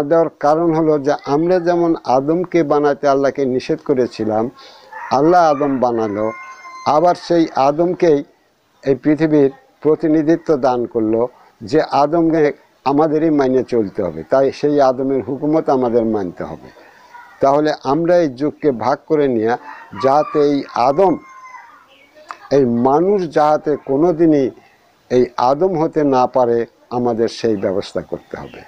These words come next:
প্রিয় বিশ্ববাসী, ঠিক তারা সেই ব্যবস্থাই দুনিয়াতে রেখে গেছে, কিন্তু আল্লাহর বিধান, আল্লাহর যে সিদ্ধান্ত, সে সিদ্ধান্ত রয়েই গেছে। আদম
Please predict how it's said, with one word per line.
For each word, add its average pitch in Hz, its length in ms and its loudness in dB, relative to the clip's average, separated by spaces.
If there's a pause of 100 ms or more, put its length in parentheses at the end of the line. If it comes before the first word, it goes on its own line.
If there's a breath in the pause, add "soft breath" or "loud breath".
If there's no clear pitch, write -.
(920)
প্রিয় 123 240 2
বিশ্ববাসী, 104 720 -6 (500)
ঠিক 143 220 2 (140)
তারা 117 340 2
সেই 127 380 -2
ব্যবস্থাই 120 600 0
দুনিয়াতে 101 560 -4
রেখে 90 240 -8
গেছে, - 360 -10 (720)
কিন্তু 120 260 0
আল্লাহর 120 380 0
বিধান, 117 400 -4 (1000)
আল্লাহর 127 440 2
যে 120 160 -2
সিদ্ধান্ত, 117 800 -6 (680)
সে - 320 -2
সিদ্ধান্ত 139 540 -2
রয়েই 127 380 2
গেছে। 107 280 -2
আদম 113 360 -2